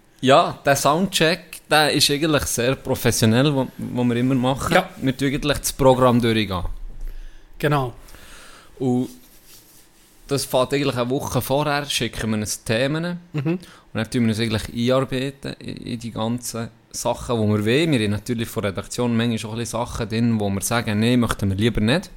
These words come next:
Speaker 2: Mhm.
Speaker 1: Und dann bringen sie uns neue Vorschläge und tun die ausarbeiten. Und wir tun uns dann eigentlich einlesen. Und beim Soundcheck tun wir schon mal irgendwie das, das ein bisschen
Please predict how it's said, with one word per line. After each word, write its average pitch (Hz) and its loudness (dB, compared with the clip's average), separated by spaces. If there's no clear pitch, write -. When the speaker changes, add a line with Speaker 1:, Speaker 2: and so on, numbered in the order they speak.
Speaker 2:
Mhm. 147 -4
Speaker 1:
Und 101 -4
dann 117 2
bringen 117 4
sie 101 0
uns 104 2
neue 135 4
Vorschläge 156 -2
und - -10
tun 117 -2
die 107 -4
ausarbeiten. 139 -4
Und 110 -4
wir 113 2
tun 107 -4
uns 98 -2
dann 107 -2
eigentlich 110 -2
einlesen. 135 0
Und 123 2
beim 117 4
Soundcheck 117 0
tun 101 -4
wir 98 0
schon 104 -4
mal 107 0
irgendwie 101 -2
das, - -8
das - -8
ein 101 -6
bisschen 95 -4